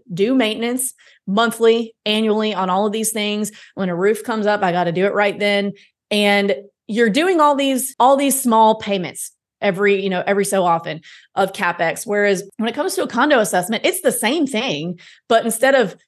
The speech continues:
doing it just, it just here and there, all, you know, for over the course of a year, you're not doing it at all. And then all at once, you're just paying it. So when you think about it like that, you are paying for CapEx, whether or not,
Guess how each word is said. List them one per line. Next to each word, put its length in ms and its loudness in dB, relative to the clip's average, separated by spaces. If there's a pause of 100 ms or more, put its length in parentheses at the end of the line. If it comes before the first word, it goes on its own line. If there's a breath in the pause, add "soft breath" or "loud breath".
(100)
doing 300 2
it 160 -2
just, 340 -4
it 160 2
just 380 -2
here 300 0
and 120 -2
there, 500 0
all, 220 2
you 80 -2
know, 160 0
for 240 -6
over 160 2
the 80 -2
course 220 -4
of 80 -6
a 40 -2
year, 340 2 (360 loud breath)
you're 140 2
not 180 2
doing 220 2
it 80 4
at 80 4
all. 580 4
And 160 0
then 180 -4 (260)
all 200 4
at 80 2
once, 540 -6
you're 160 -2
just 240 -4
paying 240 -6
it. 140 -6
So 140 0
when 160 -2
you 100 -2
think 240 -2
about 240 2
it 100 0
like 240 2
that, 340 2 (480 loud breath)
you 260 0
are 200 4
paying 400 0
for 220 0
CapEx, 580 -2
whether 420 0
or 220 -4
not, 580 -2